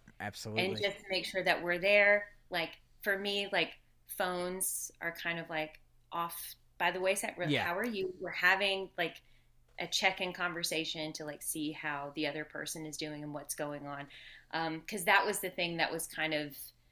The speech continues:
Speaker 2: um, the first couple of years, it felt like we were two ships passing in the night. It
Speaker 1: Yeah.
Speaker 2: was just like, we weren't talking, we weren't connecting, and it was so hard. 'Cause, I mean, I don't think people realize, like, if you don't know that world, how long haunt season lasts.
Speaker 1: Oh, yeah.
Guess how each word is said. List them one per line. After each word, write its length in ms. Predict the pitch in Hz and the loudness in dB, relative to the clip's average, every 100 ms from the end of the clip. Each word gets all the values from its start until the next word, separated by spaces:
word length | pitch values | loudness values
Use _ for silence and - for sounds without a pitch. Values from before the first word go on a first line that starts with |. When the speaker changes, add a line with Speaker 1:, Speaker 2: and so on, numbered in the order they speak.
| _ _ - | _ _ -8
Speaker 2:
um, 500 | 165 165 156 151 156 | 0 4 4 2 -2
the 80 | 190 | -4
first 260 | 185 190 - | 2 2 2
couple 200 | 170 175 | -2 0
of 80 | 170 | 2
years, 260 | 165 165 | 4 2
it 140 | 160 - | 0 0
felt 140 | 180 | 2
like 160 | 175 165 | 2 2
we 120 | 185 | 0
were 100 | 175 | 0
two 220 | 170 190 170 | 0 -2 -2
ships 340 | - 156 - | 0 0 0
passing 320 | - 156 151 - - _ - 151 | -4 -4 -2 -6 -10 _ -4 -4
in 80 | |
the 60 | 151 | -4
night. 360 | 147 143 135 - | -2 -2 -4 -2
It 80 | 135 | 0
Speaker 1:
Yeah. 40 | |
Speaker 2:
was 140 | 113 - | 2 2
just 260 | 170 165 165 | 0 -2 0
like, 220 | 147 - | -2 0
we 100 | 180 170 | -2 -2
weren't 320 | 175 170 - | 2 2 2
talking, 420 | - 156 151 165 160 | -2 -2 0 -2 -2
we 80 | 160 | -2
weren't 220 | 165 170 | -2 -4
connecting, 400 | 180 160 160 165 | -4 -4 -2 -6
and 80 | 160 | -6
it 80 | - | -6
was 140 | 165 | -4
so 220 | - 170 160 | -2 -2 -4
hard. 360 | 160 160 156 - - - | 0 2 2 -2 -12 0
'Cause, 200 | 277 269 - | 2 2 2
I 60 | 240 | 2
mean, 180 | 247 233 | 4 4
I 160 | 233 | 4
don't 160 | 294 320 | 4 2
think 180 | 262 226 | 0 0
people 280 | 220 190 | -2 -2
realize, 600 | 170 170 196 220 247 269 | 0 0 2 2 2 2
like, 200 | 208 185 - | 0 -2 -2
if 180 | 190 202 | -4 -4
you 140 | 196 | -8
don't 400 | 175 190 202 208 - _ _ _ _ _ _ _ _ _ | 0 2 2 0 -6 _ _ _ _ _ _ _ _ _
know 340 | 190 190 185 220 | -2 2 2 6
that 280 | 226 175 | 6 6
world, 300 | 180 175 190 | 4 4 4
how 240 | 208 208 190 | 2 2 2
long 300 | 175 165 190 | 2 -2 -2
haunt 360 | 175 170 170 170 | -4 -2 -2 -2
season 440 | 208 196 190 180 | -2 -2 -4 -4
lasts. 500 | 156 143 190 320 - | -4 -2 -2 0 -2
Speaker 1:
Oh, 220 | 151 170 | 0 0
yeah. 360 | 120 104 110 87 | 0 -2 -4 -4